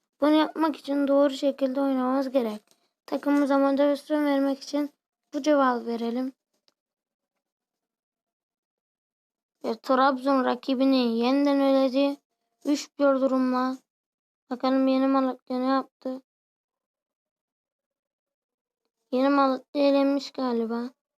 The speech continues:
Maalesef. Evet arkadaşlar. Deplasmandan Chamberlain United'a karşı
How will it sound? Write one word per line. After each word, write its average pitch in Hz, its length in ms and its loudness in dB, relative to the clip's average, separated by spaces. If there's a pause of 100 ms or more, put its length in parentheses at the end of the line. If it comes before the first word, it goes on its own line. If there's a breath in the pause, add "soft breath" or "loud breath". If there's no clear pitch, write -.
(480)
Maalesef. 233 680 -6 (1800)
Evet 233 240 -2
arkadaşlar. 226 880 0 (460)
Deplasmandan 254 1000 2
Chamberlain 277 720 2 (480)
United'a 269 600 2
karşı 254 560 2